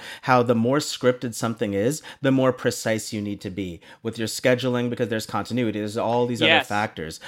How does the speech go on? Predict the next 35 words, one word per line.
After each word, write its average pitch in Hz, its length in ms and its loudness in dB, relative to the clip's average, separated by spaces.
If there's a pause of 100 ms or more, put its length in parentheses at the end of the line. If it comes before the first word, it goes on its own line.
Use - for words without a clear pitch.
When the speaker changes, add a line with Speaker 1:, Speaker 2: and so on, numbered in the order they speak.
(160)
Speaker 1:
But 120 140 4
in 127 340 2
episodic 120 680 2
construction, 107 640 -4
episodic 104 480 -4
storytelling, 98 640 -4 (240)
with 117 120 -2
the 107 60 -4
kind 117 220 0
of 107 120 2
improvisation 107 840 -2
that 101 120 -6
he 107 120 -6
was 104 160 -6
interested 101 500 -6
in 95 160 -6
doing, 98 440 -4 (340)
um, 101 240 -2
with 101 200 -4
this, 139 320 0 (880)
being 151 400 4
as 117 340 0 (260)
natural 131 760 2
and 120 120 0
as, 110 140 -2
like, 110 180 -2 (760)
kind 127 200 2
of 113 140 2
impromptu, 127 580 0
having 131 320 2
that 123 160 2
space - 480 2
to 120 80 -10
be 120 180 0
like, 110 220 2